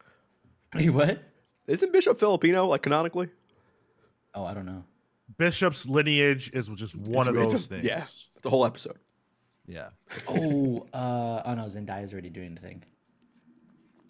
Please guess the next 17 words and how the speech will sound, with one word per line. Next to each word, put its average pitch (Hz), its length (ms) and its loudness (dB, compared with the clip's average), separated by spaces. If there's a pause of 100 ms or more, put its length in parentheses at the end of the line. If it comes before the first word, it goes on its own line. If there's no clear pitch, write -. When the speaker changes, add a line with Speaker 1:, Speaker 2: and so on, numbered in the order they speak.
(300)
Speaker 3:
Jeffrey 165 400 2
Wright 131 400 2
as 160 180 -2
Kang 196 540 -4 (300)
suggests 147 640 0
our 139 240 4
newest 147 640 -2
channel 139 300 -2
member, 143 480 -10
V 120 140 -4
I 113 100 -2
pal, 131 280 -10
Harris. 127 420 -8 (260)
Speaker 2:
He's 131 140 -6
the 160 40 4
Watcher. 185 320 6
Speaker 3:
Um, 185 180 -10